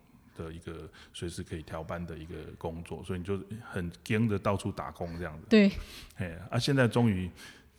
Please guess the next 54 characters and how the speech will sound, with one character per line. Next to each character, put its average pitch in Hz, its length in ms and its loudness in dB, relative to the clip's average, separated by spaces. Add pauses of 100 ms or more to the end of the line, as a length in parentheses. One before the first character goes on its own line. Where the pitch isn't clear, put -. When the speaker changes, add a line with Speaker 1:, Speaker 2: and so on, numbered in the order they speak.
(140)
Speaker 1:
我， 113 100 2
我 107 240 6
觉 131 140 6
得 139 80 6
你 123 80 10
也 107 100 8
是 110 160 4
很， 85 300 -2 (300)
终 113 200 4
于 98 140 2
撑 107 260 2
到 98 160 2
这 90 80 -4
个 90 120 -4
时 85 200 -8
候。 82 220 -6
Speaker 2:
稳 196 240 4
定 220 200 4
了 190 140 0
一 208 80 2
点。 196 160 4
Speaker 1:
稳 170 100 0
定 104 160 -2
了 87 120 -4
一 87 80 -6
点 82 200 -10
吼。 82 300 -10
Speaker 2:
对 196 160 -2
啊。 87 80 -4
Speaker 1:
而 92 60 2
且 113 120 4
是 110 200 2
你 90 160 0
喜 80 200 -8
欢 90 140 -4
的 85 80 -8
工 80 220 -12
作。 87 180 -14 (120)
Speaker 2:
没 190 180 -2
错。 190 260 -6 (120)
Speaker 1:
而 - 100 -8
且 87 120 -8
是， 90 240 -4 (380)
是 92 300 -6 (180)
一 113 60 -2
般 95 180 -2
人 82 140 -6
没 82 100 -6
有 80 120 -6
机 87 200 -8
会 82 180 -4
的 76 80 -12
工 80 260 -16
作。 - 140 -12